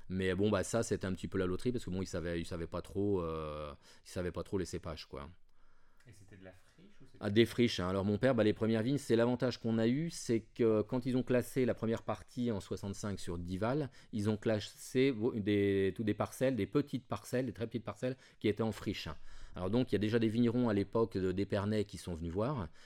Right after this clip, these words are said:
Speaker 1: mais ça les intéressait pas, c'était des, c'était trop morcelé, et puis de, des, trop, des terres trop en friche, euh, trop de travail à faire, euh.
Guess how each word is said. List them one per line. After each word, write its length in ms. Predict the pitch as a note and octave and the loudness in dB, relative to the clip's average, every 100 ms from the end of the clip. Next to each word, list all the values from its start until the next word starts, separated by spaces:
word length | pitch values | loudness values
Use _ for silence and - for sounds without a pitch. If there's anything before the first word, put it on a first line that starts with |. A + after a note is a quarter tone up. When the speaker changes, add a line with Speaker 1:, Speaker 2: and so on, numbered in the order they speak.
| - | -10
Speaker 1:
mais 320 | F#2+ G2 G2 G2 | -2 2 4 4
ça 120 | A2 | 2
les 140 | G#2+ | 2
intéressait 440 | G#2+ G#2 F#2+ - F2+ | 2 0 0 -2 -2
pas, 160 | A#2 | -2
c'était 220 | C3+ G#2+ | -2 0
des, 240 | G2 F#2+ A#2 | 0 0 -4
c'était 220 | G2 G2+ | -4 -4
trop 240 | - C#3 | -2 0
morcelé, 580 | C3 A#2 - G#2+ A#2 F3 - - - - | 2 0 0 2 4 2 -4 -18 -18 -2
et 160 | A#2 G#2 | 2 2
puis 340 | - A2 A2 | 0 0 4
de, 220 | G2+ G2+ | 6 6
des, 160 | F#2+ F#2+ | 4 0
trop, 360 | - G#2 G#2+ | 0 2 4
des 180 | G2+ F#2+ | 4 2
terres 260 | - A2 G#2 | 2 2 2
trop 160 | G2+ | 0
en 160 | F2 F#2 | 0 -4
friche, 440 | - A#2 A#2 A2+ | -2 2 2 2
euh, 120 | G2+ F#2 | 0 0
trop 160 | G#2 | -2
de 40 | - | -2
travail 380 | G#2 F#2+ F#2 | -2 0 0
à 60 | F2 | -2
faire, 420 | - A2+ A#2 A#2 | -2 0 0 0
euh. 220 | F#2 E2+ | -2 -4